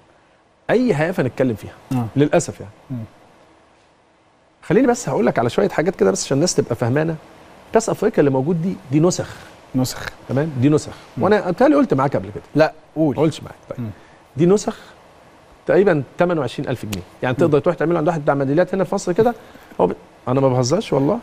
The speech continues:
Speaker 2: النسخ اللي في البيت عندك ديت.
Speaker 1: لا، اللي عندي دي
Speaker 2: آه.
Speaker 1: أنا نسخ أنا عاملها يعني.
Speaker 2: آه. بكام النسخة عاملها بكام؟
Speaker 1: والله ما فاكر يا إبراهيم.
Speaker 2: ماشي.
Speaker 1: مش عارف،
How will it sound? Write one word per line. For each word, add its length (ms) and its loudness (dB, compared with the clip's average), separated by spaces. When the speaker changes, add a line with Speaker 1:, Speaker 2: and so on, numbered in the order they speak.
Speaker 2:
النسخ 260 -4
اللي 140 0
في 80 -8
البيت 200 -2
عندك 260 2
ديت. 260 -2
Speaker 1:
لا، 180 4
اللي 120 6
عندي 200 2
دي 280 0
Speaker 2:
آه. 180 -2
Speaker 1:
أنا 100 2
نسخ 320 0
أنا 120 2
عاملها 300 0
يعني. 220 -10
Speaker 2:
آه. 160 -6
بكام 320 4
النسخة 240 -8
عاملها 260 -8
بكام؟ 140 -14
Speaker 1:
والله 200 -2
ما 100 -2
فاكر 280 -6
يا 100 -8
إبراهيم. 260 -4
Speaker 2:
ماشي. 140 2
Speaker 1:
مش 140 -8
عارف، 120 -4